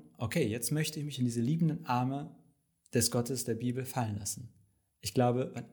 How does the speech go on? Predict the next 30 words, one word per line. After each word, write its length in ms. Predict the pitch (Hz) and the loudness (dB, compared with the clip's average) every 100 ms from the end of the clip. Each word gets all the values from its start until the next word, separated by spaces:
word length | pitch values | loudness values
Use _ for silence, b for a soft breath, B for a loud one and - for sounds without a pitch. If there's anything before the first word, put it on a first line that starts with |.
| - | 0
immer 300 | 156 160 151 | 4 4 2
diese 200 | 127 117 | 0 0
Entscheidung 380 | 107 120 117 110 | 0 0 -2 -4
getroffen 480 | 104 - 143 117 | -4 -4 -2 -4
wird, 220 | 101 117 - B B | -4 -8 -10 B B
Gott 240 | B 120 131 | B 2 2
wird 80 | - | 2
nie 140 | 151 | 4
sagen, 320 | 131 120 123 123 - _ | 4 2 2 -4 -14 _
„Hey, 160 | - 120 | 0 4
sorry, 320 | - 123 101 - - | 4 4 0 -4 -8
du 60 | - | -2
hattest 220 | 107 - | 0 0
achtzig 280 | 117 - 120 | -2 0 0
Jahre 180 | 110 104 | 0 2
Zeit, 320 | - 131 151 | 2 2 0
du 40 | |
hast 140 | 113 - | 0 0
dich 80 | 113 | -2
nicht 140 | 107 | -2
entschieden, 420 | 110 - 156 165 - | 0 2 2 0 2
jetzt 240 | 117 120 | 2 4
ist 160 | 190 - | 4 2
zu 80 | 190 | 0
spät.“ 420 | - 113 101 - - b b b b b b b | 2 2 0 -6 -20 b b b b b b b
Aus 180 | 107 | 4
meiner 240 | 123 175 170 | 8 8 6
Sicht 300 | 156 151 - B B | 2 0 -6 B B
ist 200 | - - | -4 0
es, 300 | 135 127 - | 2 2 0